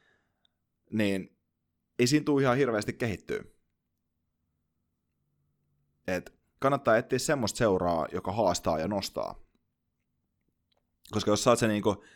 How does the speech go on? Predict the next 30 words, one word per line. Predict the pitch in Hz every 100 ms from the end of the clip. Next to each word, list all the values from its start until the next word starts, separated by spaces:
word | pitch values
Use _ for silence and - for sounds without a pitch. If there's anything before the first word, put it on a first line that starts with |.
| - - - _ _
jos | -
sä | -
oot | 139
se |
fiksuin | 135 156 - 107
tyyppi | 107 98 92 - _
siinä | 110 104
huoneessa, | 107 92 92
missä | 92 90
sä | 104
oot, | 87
niin | 85
se | 95
on |
väärä | 113 143
huone | 120 117 80
sulle | - 67 -
silloin. | - 69 71 - _ _ _ _ _ _ _ _
Näitäkin | 78 87 85
anekdootteja | 87 85 78 67 -
löytyy | 82 73 73
vaikka | 73 -
kuinka. | 64 - - _ _ _ _ _ _ _ _ _ _ - - - -
Ja, | 85 87 - _ -
ja | 104
tota, | 101 98 92 98 95 - _ _ _ _ _ _ _ - - _ _ _ _ _ _ _ _ _ _ -
loppujen | 147 - 123
lopuksi | 101 104 113
niin | 90 87
kun | 95 92